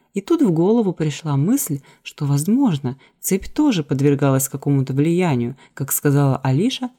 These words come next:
заклинанию. Андрей никогда не верил в сказки, а над фэнтези-книгами, как и фильмами, откровенно насмехался. А сейчас вполне допускал, что если они с Дашей действительно попали в другой мир, то, возможно, и магия существует.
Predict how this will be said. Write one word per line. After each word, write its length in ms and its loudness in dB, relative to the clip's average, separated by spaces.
заклинанию. 880 0
Андрей 340 4
никогда 420 2
не 100 4
верил 260 2
в 60 -8
сказки, 560 -6
а 120 2
над 160 2
фэнтези-книгами, 920 0
как 200 -8
и 60 -4
фильмами, 520 0
откровенно 600 -2
насмехался. 800 -6
А 100 -8
сейчас 440 -2
вполне 380 0
допускал, 540 -4
что 180 -8
если 280 -2
они 260 0
с 60 0
Дашей 400 -2
действительно 720 -2
попали 400 -2
в 80 -4
другой 300 2
мир, 260 2
то, 120 2
возможно, 680 2
и 80 -2
магия 440 0
существует. 880 -6